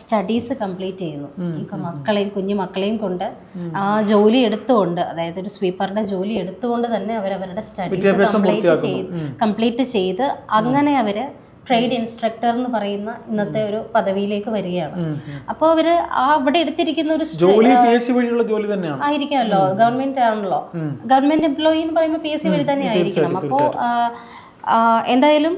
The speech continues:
Speaker 1: അത്രയും സ്ട്രഗിൾ ചെയ്തിട്ടുണ്ട് ആ ലേഡി അവിടെ എന്നുള്ളതിന്റെ ഒരു ഉദാഹരണം തന്നെയാണ്. ഒരു സാധാരണ സ്വീപ്പർ ലെവലിൽ നിന്ന് അവരൊരു ട്രേഡ്
Speaker 2: അവരുടെ ശ്രമം കൊണ്ടാ.
Speaker 1: ഇൻസ്ട്രക്ടർ എന്നുള്ള ഒരു ലെവലിലേക്ക് വളർന്നു വന്നത്
Speaker 2: അവരുടെ സ്വയം
Speaker 1: without
Speaker 2: ശ്രമം കൊണ്ട്.
Speaker 1: anybody's help. അവിടെ വേറെ ആരും,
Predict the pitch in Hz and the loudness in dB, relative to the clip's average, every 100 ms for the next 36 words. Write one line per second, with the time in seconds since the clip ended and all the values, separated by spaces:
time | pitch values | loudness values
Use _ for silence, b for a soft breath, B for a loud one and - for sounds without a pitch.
0 | - - 254 311 339 - 311 262 302 311 | -4 -4 -2 0 0 0 2 2 2 0
1 | 294 277 285 262 254 254 247 240 247 226 | 0 -2 -2 0 2 2 2 0 -2 -2
2 | 233 254 254 240 233 233 254 233 240 240 | -2 -2 -4 -4 -4 -2 -2 -4 -4 -4
3 | 240 233 226 220 220 247 254 233 220 214 | -4 -6 0 2 2 2 0 -2 -2 -2
4 | 208 220 196 185 208 220 262 254 247 - | -2 0 0 0 0 0 -2 -4 -4 -2
5 | 247 254 240 247 240 247 294 214 214 247 | -2 -2 -4 -6 -6 -6 -8 -10 -10 -10
6 | B B B 254 254 - 202 226 262 190 | B B B 4 6 6 6 6 4 4
7 | 294 294 294 277 277 277 262 240 247 247 | 4 4 2 0 2 0 -2 -2 -2 -2
8 | 247 254 262 262 240 269 262 240 190 220 | -2 -2 2 2 2 0 -2 0 2 4
9 | 220 214 226 226 285 294 - 302 302 294 | 4 4 4 4 4 4 4 4 2 2
10 | 294 - 269 240 240 - - - - 220 | -2 -4 -4 -4 -6 -12 -20 -12 0 2
11 | 226 262 277 277 B B 247 277 277 269 | 4 2 0 -4 B B 2 4 4 4
12 | 277 | 0